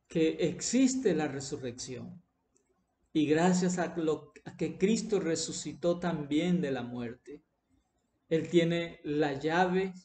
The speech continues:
de la sepultura y del sepulcro. Y en la segunda venida de Cristo, todos los salvos de todos los tiempos resucitarán.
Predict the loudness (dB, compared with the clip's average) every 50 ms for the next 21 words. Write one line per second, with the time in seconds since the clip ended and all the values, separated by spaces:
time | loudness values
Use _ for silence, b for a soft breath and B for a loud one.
0 | _ _ _ _ _ _ _ _ _ _ _ _ _ _ _ _ -8 -2 2 4
1 | 4 4 4 0 -4 -6 -6 -8 -8 -8 -4 -4 -4 -2 -2 -2 -4 -4 -4 -4
2 | 0 2 4 4 4 2 -2 -8 -12 -20 _ _ _ _ -6 -4 -2 -2 -2 -4
3 | -4 -6 -8 -10 -10 -8 -6 -6 -6 -6 -6 -8 -10 -12 -14 -14 -16 _ _ _
4 | _ _ _ _ _ _ _ _ _ _ _ _ _ _ _ _ _ _ _ _
5 | _ _ _ _ _ _ _ _ _ 0 2 2 2 2 0 -4 -6 -8 -6 -2
6 | 0 2 2 4 4 4 6 6 6 4 4 4 4 4 4 2 2 2 2 0
7 | 0 -2 -4 -2 0 0 0 0 -2 -6 -8 -8 -8 -10 -10 _ _ _ _ _
8 | _ _ _ _ _ _ _ _ _ _ _ _ 0 4 6 6 6 6 4 2
9 | 0 -2 -4 -4 -2 0 2 2 0 0 -4 -8 -12 -12 -12 -8 -4 -4 -4 -4
10 | -4 -6 -4 -2 -2 0 0 0 -2 -2 -4 -6 -6 -4 -4 -2 -2 -4 -4 -4
11 | -4 -4 -4 -4 -2 -2 0 0 -2 -4 -8 -10 -12 -12 -12 -12 -12 -12 -12 -12
12 | -14 -16 -18 -20